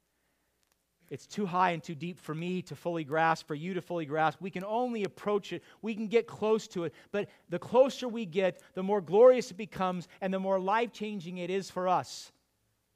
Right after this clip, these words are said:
We cannot grasp it, my beloved. You can't, as you get to the cross and you think about this, the sacrifice that was made and, and the punishment that he endured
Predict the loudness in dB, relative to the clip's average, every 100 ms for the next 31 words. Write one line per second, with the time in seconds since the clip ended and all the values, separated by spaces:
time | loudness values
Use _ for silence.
0 | _ -6 -6 2 2 4 2 2 2 2
1 | 2 -6 -8 -8 -6 -8 -8 -12 -20 _
2 | _ _ -10 -6 -6 -4 -4 -6 -8 -8
3 | -8 -12 -2 2 2 0 -10 -10 -8 -8
4 | -6 -4 -4 -4 -8 -8 -14 -18 -14 -12
5 | -8 -4 -4 -4 -2 -2 -2 -10 -10 -8
6 | -4 -2 -2 -6 -10 -8 -8 -10 -4 -4
7 | -4 -8 -6 -4 -2 -4 -2 0 2 0